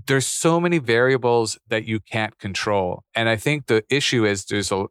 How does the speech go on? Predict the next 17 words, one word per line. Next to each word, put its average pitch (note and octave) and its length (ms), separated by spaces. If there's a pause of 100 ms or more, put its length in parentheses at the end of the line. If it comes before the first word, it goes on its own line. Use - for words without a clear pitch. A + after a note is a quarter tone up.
(160)
if - 140
there's G2 180
a F#2+ 80
lot G#2+ 220
of C3+ 60
people A#2+ 520
in G2+ 140
any G#2+ 240
one B2+ 240
place F#2+ 420 (500)
and G2+ 140
inhibitions A#2 640
are G#2 140
lowered G#2+ 320
for - 160
any G#2+ 220
reason A#2 560